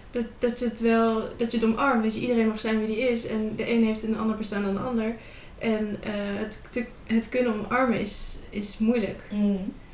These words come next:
Speaker 2: Want hoe is het voor jou, om daar ook op aan te haken op jullie relatie, van hoe is het voor jou om bijvoorbeeld hulp te vragen of uit te spreken naar je naaste waar je behoefte aan hebt?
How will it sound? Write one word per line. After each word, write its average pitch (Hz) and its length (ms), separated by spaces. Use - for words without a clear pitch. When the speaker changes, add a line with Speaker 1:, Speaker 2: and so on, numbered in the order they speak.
Speaker 2:
Want 202 120
hoe 226 140
is 262 100
het - 100
voor 247 160
jou, 233 360
om 226 180
daar 226 160
ook 220 160
op - 80
aan 208 180
te 208 80
haken 208 280
op 208 80
jullie 208 420
relatie, 196 500
van 202 220
hoe 208 200
is 233 60
het - 100
voor 220 120
jou 208 240
om 196 100
bijvoorbeeld 196 500
hulp 233 280
te 214 100
vragen 208 360
of 202 80
uit 202 260
te 226 80
spreken 202 440
naar 190 180
je 190 80
naaste 190 440
waar 190 120
je 185 60
behoefte 185 380
aan 175 120
hebt? 185 280